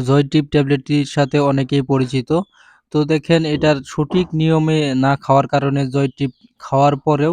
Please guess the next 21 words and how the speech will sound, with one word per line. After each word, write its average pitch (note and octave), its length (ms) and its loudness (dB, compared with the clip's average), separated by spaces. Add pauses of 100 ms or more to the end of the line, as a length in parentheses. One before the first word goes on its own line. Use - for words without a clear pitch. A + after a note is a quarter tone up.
(140)
কিন্তু C3 260 -6
অনেকের C3 380 0
বমি B2+ 280 0
হয়ে A2+ 200 -4
থাকে। - 280 -14 (460)
তো - 60 -2
বন্ধুরা D#3+ 360 0
আজকে D#3+ 280 -2
এই D3 120 2
জয় D3+ 180 2
ট্রিপটি D3 360 -4
নিয়ে D3 220 0
আলোচনা C#3+ 440 -2
করব। C#3 260 -4 (340)
তো D3+ 140 -4
ধৈর্য, C3+ 340 0 (180)
ধৈর্য C3 320 -2
সহকারে C#3+ 460 -2
সম্পূর্ণ C#3 400 -6
ভিডিওটি C3+ 400 -2
দেখবেন। C3 300 -6